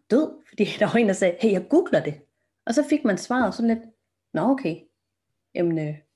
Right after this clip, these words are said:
okay, så var den ligesom løst der." Øhm, så jeg tror, vi skal være meget bevidste omkring, hvordan vi egentlig vælger at, øh,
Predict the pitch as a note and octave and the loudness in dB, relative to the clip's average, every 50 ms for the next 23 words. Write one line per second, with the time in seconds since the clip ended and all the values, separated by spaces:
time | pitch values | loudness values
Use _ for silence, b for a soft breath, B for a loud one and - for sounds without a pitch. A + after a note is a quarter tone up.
0 | _ _ _ _ _ _ _ _ _ _ _ _ _ _ A3+ A#3 A3+ G#3 F3+ F3+ | _ _ _ _ _ _ _ _ _ _ _ _ _ _ -2 0 0 -2 -4 -4
1 | - _ _ _ _ - G#3+ G#3 G3+ F#3 F3 G3 G3+ G3+ F3 D3+ D3 E3 E3+ D#3+ | -6 _ _ _ _ -2 0 2 2 2 2 2 2 2 0 0 0 -2 -2 -2
2 | - - - D3+ C#3+ D3+ - B B B B B B B B B B B B B | -4 -4 -4 -4 -4 -6 -12 B B B B B B B B B B B B B
3 | B B B B B B B B B B B - - G3+ F#3+ F#3 F#3 F3+ F3+ F3 | B B B B B B B B B B B -6 -2 0 2 2 2 2 2 2
4 | E3+ E3 D#3+ E3 D#3 D#3 - - - - - A3+ G#3 B3 B3 A#3 A3 - - - | 2 2 0 0 -2 -4 -6 -10 -16 -8 -8 -2 0 2 0 0 -2 -2 -2 -2
5 | G#3+ G3+ G#3+ F#3+ G3 G3+ G#3+ B3+ C#4 A#3+ G#3+ F#3 F#3+ A#3 C4 B3+ B3+ - F3+ F3 | 0 0 0 0 0 2 2 4 2 2 2 0 2 2 2 2 0 -2 -2 -2
6 | E3+ F3 - G#3+ G#3+ G#3 - - - _ _ _ _ _ _ _ _ _ _ _ | -2 0 0 0 0 0 -2 -6 -10 _ _ _ _ _ _ _ _ _ _ _
7 | _ _ G3 F3+ F#3 F3+ F3+ - G3 G3+ A3 A#3+ B3 G#3+ G3 G3 - - _ _ | _ _ -2 0 0 0 2 2 4 4 6 4 4 4 0 -2 -4 -8 _ _
8 | _ _ _ _ _ _ A#3 C#4 C#4+ C4 G3+ D#3+ - D3 D3 D3+ - - - - | _ _ _ _ _ _ 4 4 6 6 4 2 -2 -6 -10 -10 -14 -16 -16 -20
9 | _ _ _ _ _ - - _ _ _ - _ - F3 F3 F#3 G3 A3 A3+ A#3 | _ _ _ _ _ -20 -20 _ _ _ -16 _ -6 -2 0 2 4 4 4 4
10 | G3+ D#3 - - - - D#3 D3 C#3+ D3 C#3+ C#3+ C#3+ C#3+ D3 D3+ D3+ D3+ D#3+ | 2 2 -2 -4 -2 -2 0 0 -2 -2 -4 -4 -6 -8 -8 -10 -10 -10 -12